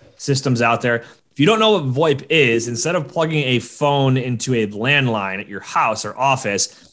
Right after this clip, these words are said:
it is having a phone that just plugs in using an Ethernet cable to the internet, and it's over your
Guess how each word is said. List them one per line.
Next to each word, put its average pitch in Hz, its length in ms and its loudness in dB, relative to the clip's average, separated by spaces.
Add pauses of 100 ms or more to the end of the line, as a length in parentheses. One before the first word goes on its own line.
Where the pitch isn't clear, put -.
(120)
it 139 120 2
is 147 180 4
having 143 360 2
a 120 80 2
phone 151 440 0
that 120 80 0
just 127 240 -4
plugs 139 400 -2
in 131 160 4
using 120 220 0
an 113 120 -6
Ethernet 131 440 -2
cable 107 560 -4
to - 120 -2
the 107 100 -4
internet, 107 500 -2
and 107 140 -8
it's 107 180 -8
over 117 240 -2
your 101 400 -6